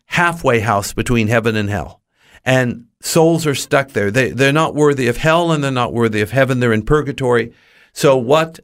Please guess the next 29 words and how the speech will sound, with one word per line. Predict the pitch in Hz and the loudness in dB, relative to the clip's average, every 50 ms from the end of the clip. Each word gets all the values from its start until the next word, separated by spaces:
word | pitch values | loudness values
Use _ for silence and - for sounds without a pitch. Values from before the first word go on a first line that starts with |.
| _ _ - | _ _ -2
was | 131 139 117 104 | -2 -2 0 0
done | 104 135 131 131 131 131 - | 0 2 2 2 2 -2 -4
in | - 123 131 123 | -4 -2 0 2
these | 127 127 117 113 | 2 0 0 2
medieval | 123 123 123 131 139 147 139 143 139 | 2 4 4 4 4 4 2 0 0
times | - - 123 113 113 110 107 107 - - | -2 -2 -2 0 0 0 -2 -4 -6 -8
was | - - 117 120 120 120 107 | -6 -2 0 0 0 0 -2
the | - 110 107 | -6 -8 -8
Catholic | - _ - 147 135 139 131 - 127 117 - | -10 _ -4 -2 0 0 -2 -4 -8 -8 -6
Church | - 131 117 113 117 - - _ | -2 -2 -2 -2 -2 -6 -18 _
sold | - - - - - 139 135 139 143 143 139 131 - - - | -14 -10 -4 0 2 2 4 4 2 2 0 -2 -6 -4 0
indulgences. | 127 127 127 113 131 139 143 143 131 110 120 101 92 - - - - - - - _ _ _ | 2 2 2 4 4 4 4 4 0 -2 -4 -6 -6 -8 -12 -14 -14 -16 -20 -20 _ _ _
You | 104 107 | -8 -8
paid | 101 - 156 151 160 156 - | -4 0 0 2 2 0 0
money | 143 143 143 139 139 131 | 0 -2 0 -2 -2 -4
to | - 135 | -4 -6
the | 117 110 113 | -4 -4 -4
church, | - - 190 220 254 240 - - - - _ _ _ _ _ _ _ _ _ _ _ _ - | 0 2 2 2 2 -2 -8 -14 -16 -18 _ _ _ _ _ _ _ _ _ _ _ _ -4
and | - 139 143 139 135 123 | 0 2 2 2 2 2
that | 135 127 117 - | 2 2 0 0
when | 127 135 135 131 127 | 0 0 2 2 2
you | 127 135 175 233 247 | 2 2 2 2 2
paid | - - 170 139 127 - | 2 2 2 2 0 0
money, | 107 110 107 107 104 101 98 92 - - | 0 0 0 0 0 -2 -4 -4 -6 -2
your | - 131 131 123 123 | 2 2 4 4 4
loved | 123 135 151 156 135 131 | 4 4 2 2 0 -2
ones | 135 131 123 120 117 - | -4 -2 -2 -4 -4 -4
in | 120 117 | -4 -2
purgatory | 117 151 151 135 147 135 - 131 123 117 117 113 113 110 110 | 0 0 0 0 -2 -4 0 2 2 4 4 2 2 0 -4